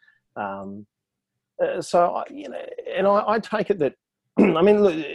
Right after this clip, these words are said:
there's plenty of times as well when, um, you know, once I get to know an artist and I'm, I'm either out on tour with them or I'm on promo, um,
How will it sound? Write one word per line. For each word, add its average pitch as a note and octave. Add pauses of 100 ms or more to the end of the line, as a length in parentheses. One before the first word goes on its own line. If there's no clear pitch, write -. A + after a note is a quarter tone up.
(420)
there's E3
plenty F3+
of E3+
times C3
as A#2
well B2+
when, A#2 (240)
um, A2 (140)
you D3+
know, G#2+
once C#3+
I C3
get A#2+
to A#2+
know G#2+
an G2
artist G#2+
and A#2
I'm, A2
I'm A2
either A2
out A#2
on G#2
tour E3
with D3
them C#3+
or A2+
I'm A2
on G#2 (100)
promo, C3+ (500)
um, B2+